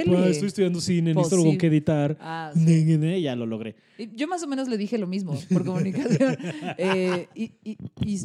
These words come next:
Speaker 1: pero casi, no, sí editaban esa madre, ¿eh? La verdad sí fue una gran inversión de
Speaker 2: Sí,
Speaker 1: mi
Speaker 2: no,
Speaker 1: papá.
Speaker 2: yo lo usé, puta madre, así,
Speaker 1: Y ya,
Speaker 2: cabrón.
Speaker 1: la nueva ya, pues, también fue una gran inversión mía, pero, pues, la uso pa checar, pa comprar, para despegar punto com, ¿no? <laughs>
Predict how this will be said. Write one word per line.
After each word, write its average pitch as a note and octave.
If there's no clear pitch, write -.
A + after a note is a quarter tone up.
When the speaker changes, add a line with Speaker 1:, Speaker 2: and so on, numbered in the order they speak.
Speaker 1:
pero F3
casi, G#3
no, E4
sí G4+
editaban G4
esa E4
madre, D#4+
¿eh? G#3+
La C4+
verdad A#3
sí A#3+
fue A#3+
una A#3+
gran A3
inversión F3
de F#3+
Speaker 2:
Sí, A#3+
Speaker 1:
mi D#4+
Speaker 2:
no, A3+
Speaker 1:
papá. C4
Speaker 2:
yo F#3
lo A#3+
usé, F#3+
puta F3+
madre, D3
así, C3+
Speaker 1:
Y G#3
ya, -
Speaker 2:
cabrón. D3
Speaker 1:
la G#3+
nueva A3
ya, G#3
pues, E3+
también E3+
fue F#3+
una F#3+
gran E3
inversión D#3+
mía, D#3+
pero, C#3+
pues, D3+
la D3
uso D#3
pa -
checar, C#3+
pa D3
comprar, G3+
para F#3
despegar G3
punto G#3+
com, F#3+
¿no? A3
<laughs> E4